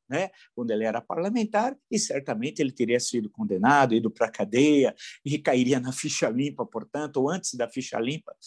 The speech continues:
né, ele já se, a gente n-, não, não ficaria, não causaria dúvida a ninguém de quem era Jair Bolsonaro, alguém que conspira sistematicamente contra as instituições. Porém, e iria pra cadeia, né, também.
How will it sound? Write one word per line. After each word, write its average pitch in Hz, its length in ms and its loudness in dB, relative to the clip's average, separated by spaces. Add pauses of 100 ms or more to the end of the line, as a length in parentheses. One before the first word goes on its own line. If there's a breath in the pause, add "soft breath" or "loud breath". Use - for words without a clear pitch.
(260 loud breath)
né, 147 180 2 (220 loud breath)
ele 139 220 6
já 127 160 4
se, - 180 0 (120)
a 139 120 0
gente 131 220 0
n-, 131 300 4
não, 135 320 2 (180)
não 143 180 -4
ficaria, 135 540 4 (140 loud breath)
não 139 80 -4
causaria 139 480 2
dúvida 151 480 -2
a 127 40 0
ninguém 127 380 -4
de 151 80 -12
quem 147 420 0
era 139 240 2 (200 loud breath)
Jair 131 340 4
Bolsonaro, 104 560 -4
alguém 110 260 0
que 135 140 0
conspira 139 640 2 (160 soft breath)
sistematicamente 123 1000 -2
contra 131 420 -2
as 131 100 -4
instituições. - 420 -8
Porém, 208 480 6 (240 loud breath)
e 247 240 2
iria 220 160 4
pra - 120 -4
cadeia, 117 360 -2
né, 131 240 -6
também. 107 300 -2